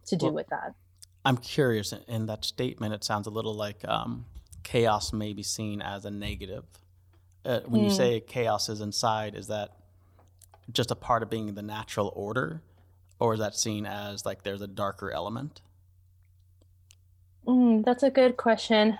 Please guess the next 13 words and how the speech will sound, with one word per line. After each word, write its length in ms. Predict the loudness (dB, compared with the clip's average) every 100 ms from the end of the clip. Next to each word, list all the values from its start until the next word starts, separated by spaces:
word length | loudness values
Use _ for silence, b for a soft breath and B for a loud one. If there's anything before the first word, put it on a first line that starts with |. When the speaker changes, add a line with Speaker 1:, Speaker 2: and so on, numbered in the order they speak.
| 0
Speaker 1:
Um, 480 | 6 8 8 6 2 -2 2
I 60 | 6
guess 280 | 6 4
defining 600 | 4 4 8 8 10 8
chaos 580 | 6 6 10 10 8 4
would 160 | -2 4
be 120 | 4
a 60 | 4
difficult 720 | 2 2 0 6 8 8 4
thing 320 | 0 0 2
to 120 | 0
do. 400 | 2 4 4 2 -2 _ _ _ _ _
Uh, 320 | 0 2 0